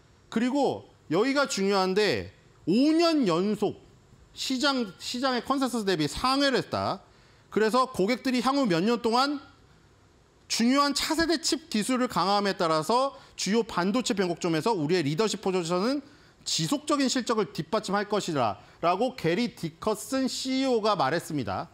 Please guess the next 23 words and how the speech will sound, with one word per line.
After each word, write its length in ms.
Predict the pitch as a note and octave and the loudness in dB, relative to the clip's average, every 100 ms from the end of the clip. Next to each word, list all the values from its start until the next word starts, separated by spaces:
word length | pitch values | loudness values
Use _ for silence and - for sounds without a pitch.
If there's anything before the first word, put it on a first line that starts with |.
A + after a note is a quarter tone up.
| - _ - - - - | -20 _ -20 -20 -20 -6
그리고 240 | G3+ A#3+ D4+ | -2 0 0
이천이십사년도 840 | C#4+ - C#4+ C4 A3+ B3+ B3 A#3 | 0 0 0 0 0 0 0 0
이 200 | F#3 F3 | 0 0
분기 380 | G3+ B3 G#3+ D3+ | 0 0 0 -2
이번 360 | E3+ B3 B3 A#3 | 0 2 2 0
연도에는 640 | G3 E3 C#3+ A#2+ C#3 C4 - _ - - _ | 0 0 0 0 -2 -4 -10 _ -20 -20 _
그냥 200 | - G3 | -2 -2
제가 540 | F3+ F3+ F3 C3+ A2+ A2+ | 0 2 2 2 0 -4
말씀드릴게요. 840 | B2 D3+ A3 D#3+ C3+ - G2+ - - _ _ _ _ B2 | -2 -2 -2 -2 -4 -4 -6 -6 -12 _ _ _ _ -2
에이아이, 640 | F3 D4 D4+ G#3+ D3+ F#3 | 0 2 2 2 0 0
아이오티, 640 | C3+ G3+ D4 C4+ - A#3+ | 0 2 2 0 0 -4
전기차, 520 | A3 G3 A3 A#3+ - C#4 | -2 0 0 -2 -2 -2
청정에너지, 920 | - F4 F4+ F4+ D#4 B3+ D3 G#2+ - _ _ _ _ _ - | -2 0 2 2 2 0 -2 -6 -10 _ _ _ _ _ -6
이런 220 | F3 B3+ | -2 -2
기술의 400 | - G3+ C4 C4+ | 0 -2 0 -2
지각 380 | - - C4+ C4 | -2 -2 -2 0
변동을 380 | C#4 C4 B3 A3+ | -2 0 0 -2
뒷받침하는 640 | G3 A3 G#3 G3+ G3 F#3+ | -2 -4 -2 -2 -2 -2
칩용 580 | - - E4 E4 D#4 D4+ | -4 -2 0 2 2 0
소재 280 | B3+ B3 G#3+ | 0 0 0
엔지니어링 560 | D#3+ F3+ G#3 G3+ A3 A#3+ - - | 0 0 0 0 0 -4 -12 -10
기술 260 | - E3+ B3 | -4 -2 -2
포트폴리오를 640 | B3 A3+ G3+ G3+ F#3+ G3 | -2 -6 -4 -2 0 -2